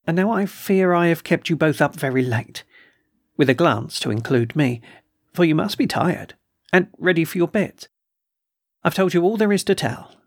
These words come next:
he added, "and tomorrow you must feel perfectly free to take any steps you think necessary." The end was abrupt, yet natural,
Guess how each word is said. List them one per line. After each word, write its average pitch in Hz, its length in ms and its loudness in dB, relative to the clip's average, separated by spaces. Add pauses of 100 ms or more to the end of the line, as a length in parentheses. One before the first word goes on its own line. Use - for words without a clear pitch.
(140)
he - 140 -4
added, 113 300 -8 (580)
"and 160 300 0
tomorrow 160 380 4
you 185 160 4
must 147 180 0
feel 147 160 4
perfectly 147 500 2
free 151 380 2
to 175 100 -4
take 165 220 2
any 156 160 4
steps 160 380 -2
you 139 80 0
think 139 200 -2
necessary." - 680 -6 (1900)
The 156 140 4
end 147 240 0
was 131 200 2
abrupt, - 540 -4 (180)
yet 151 300 -2
natural, - 480 -6